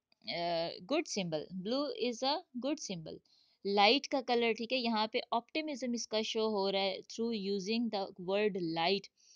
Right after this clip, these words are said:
क्लियर एटम्स, ठीक है, ये भी क्या है, ये भी यहाँ पर symbol of clarity है। Of our human air,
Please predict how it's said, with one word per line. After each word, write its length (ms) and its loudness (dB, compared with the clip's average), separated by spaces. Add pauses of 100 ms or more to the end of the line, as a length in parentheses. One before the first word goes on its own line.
(320)
क्लियर 360 4 (140)
एटम्स, 680 2
ठीक 200 -4
है, 120 4
ये 320 2
भी 300 -2 (320)
क्या 140 4
है, 320 2
ये 220 4
भी 160 0
यहाँ 260 0
पर 260 0 (500)
symbol 300 2
of 140 2 (160)
clarity 580 2
है। 180 -6 (880)
Of 120 8
our 380 2
human 500 2
air, 540 2